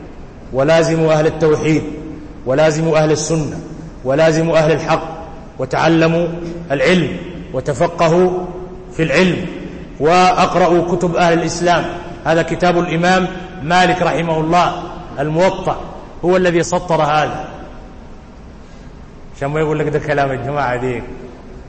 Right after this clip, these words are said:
لا، لا، ده مالك ذات. عندك شك فيه؟ ده مالك ذات.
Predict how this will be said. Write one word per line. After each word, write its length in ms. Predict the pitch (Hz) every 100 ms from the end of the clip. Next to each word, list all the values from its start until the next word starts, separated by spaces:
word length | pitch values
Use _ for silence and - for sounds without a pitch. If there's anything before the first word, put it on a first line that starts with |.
| -
لا، 200 | 170 190
لا، 60 | 180
ده 120 | 180
مالك 360 | 185 185 180 165
ذات. 420 | 170 180 170 160 - - - - - - - - - - - - - - -
عندك 280 | 120 156 151
شك 160 | - 156
فيه؟ 380 | - 180 190 190 - - - -
ده 80 | 165
مالك 360 | 165 165 156
ذات. 520 | 143 131 135 127 113